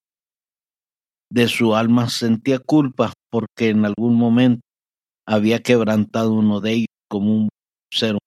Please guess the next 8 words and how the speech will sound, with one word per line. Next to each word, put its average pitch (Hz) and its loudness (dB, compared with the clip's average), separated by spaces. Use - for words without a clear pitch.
Culpa 120 0
es 120 0
lo 127 2
que 123 0
ha 123 -4
detenido 117 2
a 107 -2
muchos - -2